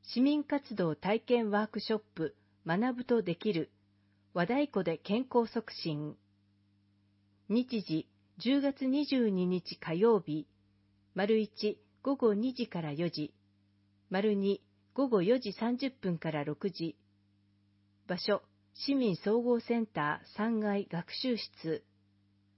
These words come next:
対象、どなたでも。未就学児は保護者同伴。定員、各回十五人。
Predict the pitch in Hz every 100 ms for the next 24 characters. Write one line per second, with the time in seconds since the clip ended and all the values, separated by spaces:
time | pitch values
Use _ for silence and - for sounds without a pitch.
0 | _ _ _ - 220 220 214 202 190 -
1 | _ _ - 254 240 - 151 170 151 139
2 | - _ _ _ _ _ _ 180 180 277
3 | 269 262 254 247 175 151 151 165 196 254
4 | 202 156 156 - 147 147 151 - _ _
5 | _ _ _ _ _ _ _ - 226 220
6 | 214 196 190 185 - - 269 - 214 226
7 | 170 147 214 208 151 151 180 156 165